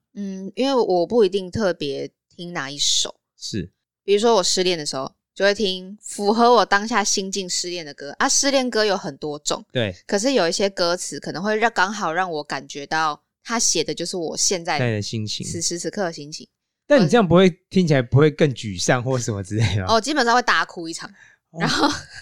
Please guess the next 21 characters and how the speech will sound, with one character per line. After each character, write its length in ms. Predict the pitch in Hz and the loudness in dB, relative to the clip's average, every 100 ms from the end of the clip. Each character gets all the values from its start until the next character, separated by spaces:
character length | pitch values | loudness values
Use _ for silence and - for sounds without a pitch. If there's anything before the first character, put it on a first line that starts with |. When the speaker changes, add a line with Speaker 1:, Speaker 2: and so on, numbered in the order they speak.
| - - - - | -16 -16 -16 -20
Speaker 1:
<laughs> 720 | - - - - - - - | -20 -18 -10 -6 -4 -6 0
有 140 | 285 | 0
可 160 | 403 403 | 2 0
能 120 | 240 | 2
会 80 | 277 | 0
大 260 | 302 294 233 | 4 4 4
哭 200 | 285 262 | 4 4
一 80 | 262 | 4
场， 220 | 247 180 | 2 2
或 140 | 294 | 2
是 80 | 302 | 2
有 160 | 262 220 | 2 2
可 180 | 233 | -2
能 220 | 185 170 170 | -4 -6 -2
是 280 | 220 208 190 - - _ - | 0 2 0 -8 -20 _ -8
可 200 | - 214 | -2 0
以 160 | 226 | 0
借 320 | 190 - 247 185 | -2 0 2 2
由 220 | 165 160 | 0 -2
就 140 | 180 | -4
是 840 | 185 190 180 165 151 147 139 - | -4 -6 -4 -6 -6 -6 -8 -10